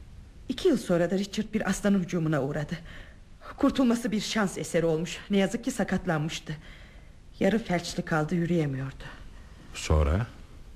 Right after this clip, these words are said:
Speaker 1: Sakat kalışı Richard'ı çok kötü etkiledi.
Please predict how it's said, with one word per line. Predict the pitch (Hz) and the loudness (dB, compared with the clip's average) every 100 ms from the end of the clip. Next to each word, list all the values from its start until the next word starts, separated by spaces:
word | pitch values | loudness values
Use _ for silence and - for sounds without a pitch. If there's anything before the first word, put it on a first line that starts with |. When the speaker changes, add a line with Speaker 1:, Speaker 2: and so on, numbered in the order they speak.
| - - - - | -16 -16 -14 -6
Speaker 1:
Sakat | - 262 294 - | 0 2 2 2
kalışı | 202 180 - 175 | 2 4 2 0
Richard'ı | 175 - 165 175 | 0 -2 -2 -2
çok | - 160 - | -2 -4 -2
kötü | 156 151 | 0 0
etkiledi. | - - 156 165 | 0 0 0 0